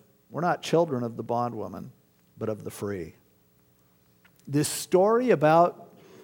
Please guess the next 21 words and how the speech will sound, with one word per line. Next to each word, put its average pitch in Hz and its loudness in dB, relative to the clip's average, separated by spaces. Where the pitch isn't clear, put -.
Sarah 165 6
and 151 2
Hagar, 131 2
Isaac 160 4
and 131 -2
Ishmael. 110 -4
You 147 -4
probably 214 4
remember 139 2
the 113 -4
story, 110 -2
but 143 0
I'll 117 0
go 135 2
over 139 0
it - -6
quickly, 127 -2
just 120 -8
refresh 120 -4
your 113 -4
memory. 110 -8